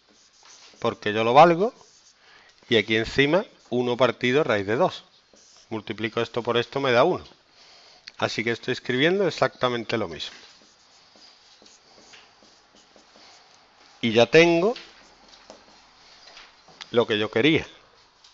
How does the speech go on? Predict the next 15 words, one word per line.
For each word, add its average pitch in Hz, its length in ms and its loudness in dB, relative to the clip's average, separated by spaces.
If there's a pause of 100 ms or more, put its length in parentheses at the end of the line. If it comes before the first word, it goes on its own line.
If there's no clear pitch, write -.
(580)
que 123 240 4
era, 180 240 6 (1500)
lo 104 60 -8
voy 107 80 -4
a 107 60 -4
poner 110 260 -2
aquí, 165 260 -6 (440)
cinco 143 480 -2
raíz 107 280 -2
de 127 120 0
dos 80 320 -6 (100)
partido 117 480 -2
dos 180 300 -2 (100)
por 202 300 4 (800)
arcotangente 127 1160 2